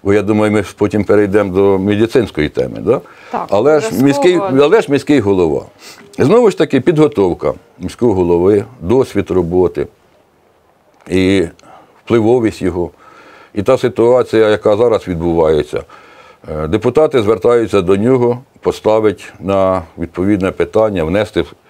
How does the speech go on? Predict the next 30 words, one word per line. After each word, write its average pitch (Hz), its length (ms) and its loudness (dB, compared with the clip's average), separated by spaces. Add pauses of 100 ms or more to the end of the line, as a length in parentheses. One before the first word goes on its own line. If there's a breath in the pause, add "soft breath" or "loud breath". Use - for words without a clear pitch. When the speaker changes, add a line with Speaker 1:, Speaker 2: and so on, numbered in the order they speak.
(480 soft breath)
Speaker 1:
можливо, 107 440 2
це 90 140 0
неможливо. 95 720 2
Знову 110 180 0
ж - 80 -4
таки, 95 180 0
є 107 80 2
регламент. 82 560 -2 (880 loud breath)
Е, 76 140 -2
це - 160 0
треба 98 400 2
вивчати 92 520 -2
регламент, 113 420 0
треба 87 180 0
дивитися 92 440 0
регламент. 69 480 -2
Наскільки 123 360 0
я 143 160 4
розумію, 117 600 2 (260 loud breath)
це 95 100 0
моє, 98 280 0
будемо 90 240 -2
казати, 85 280 0
суб'єктивне 104 540 0
бачення, 90 540 0 (440 loud breath)
затверджений 107 600 0
під-, - 200 -4
порядок 101 500 0
денний, 131 480 0 (100)
і 104 400 0